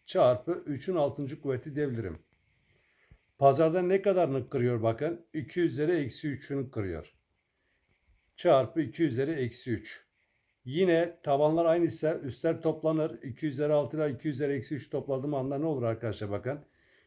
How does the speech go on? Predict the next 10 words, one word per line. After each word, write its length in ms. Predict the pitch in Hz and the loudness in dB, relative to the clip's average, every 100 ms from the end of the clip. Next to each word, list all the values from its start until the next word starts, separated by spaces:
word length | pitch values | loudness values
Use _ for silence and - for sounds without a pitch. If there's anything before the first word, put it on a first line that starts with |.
| - | -6
İki 320 | 127 120 - | -6 -4 -2
üzeri 640 | 170 160 117 127 117 113 - | 2 2 2 2 2 -2 -6
üç 560 | 143 151 160 160 - - _ _ _ _ _ - | 0 4 4 2 -8 -12 _ _ _ _ _ -10
çarpı, 880 | - 151 139 123 - 123 131 151 - _ _ _ _ _ _ _ - 117 - - - | -2 2 4 2 0 0 0 -2 -12 _ _ _ _ _ _ _ -20 -20 -20 -20 -16
görünen 540 | 127 151 147 143 147 131 | -4 0 2 2 -2 2
bir 40 | |
yere 200 | 135 131 | 2 2
yazalım. 580 | 117 98 101 135 147 _ _ _ _ - | 2 0 -2 -2 -6 _ _ _ _ -8
İki 320 | 127 127 - | -8 -6 0
üzeri 600 | 175 165 117 139 123 113 | 4 4 2 2 2 0